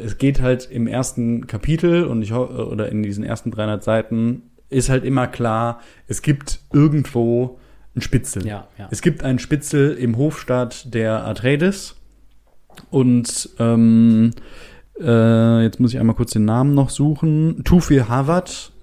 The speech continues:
Speaker 2: Hm.
Speaker 1: der, ähm,
Speaker 2: Mentat.
Speaker 1: der Mentat an dem, an dem Haus der Atreides, ist fest davon überzeugt, dass Lady Jessica der Spitzel ist.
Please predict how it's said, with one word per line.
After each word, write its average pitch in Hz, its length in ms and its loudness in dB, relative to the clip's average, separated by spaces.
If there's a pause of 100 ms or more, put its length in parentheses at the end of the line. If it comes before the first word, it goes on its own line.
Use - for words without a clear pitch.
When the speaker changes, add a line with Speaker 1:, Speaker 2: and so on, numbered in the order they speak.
Speaker 2:
Hm. 120 60 -4
Speaker 1:
der, 117 600 0
ähm, 113 300 -4
Speaker 2:
Mentat. 107 380 -2
Speaker 1:
der 117 80 2
Mentat 117 720 -4 (180)
an 117 180 -4
dem, 113 300 -2
an 120 140 -2
dem 113 160 -2
Haus 135 260 -2
der 113 140 -6
Atreides, 131 760 -4 (1200)
ist 143 220 -2
fest 196 340 0
davon 160 340 2
überzeugt, 139 640 0
dass 131 120 -6
Lady 123 300 0
Jessica 139 460 -2
der 120 120 -4
Spitzel - 440 -8
ist. - 320 -14